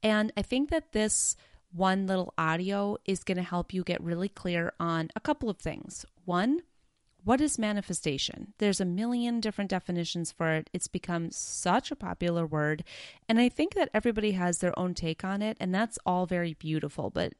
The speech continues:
I want you to feel really clear before joining Manifest with Madeline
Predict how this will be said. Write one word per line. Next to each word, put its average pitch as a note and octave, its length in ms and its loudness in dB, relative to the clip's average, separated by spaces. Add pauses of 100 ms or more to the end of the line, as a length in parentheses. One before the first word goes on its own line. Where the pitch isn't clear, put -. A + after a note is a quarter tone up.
(500)
I C#4 120 6
want F4+ 260 0
you A3+ 200 2
to G#3 120 4
feel F#3 320 2
really E3+ 240 2
clear F3 600 2
before F3 640 2
joining F3 540 0
Manifest G#3 480 -2
with G3+ 160 -4
Madeline F#3 600 0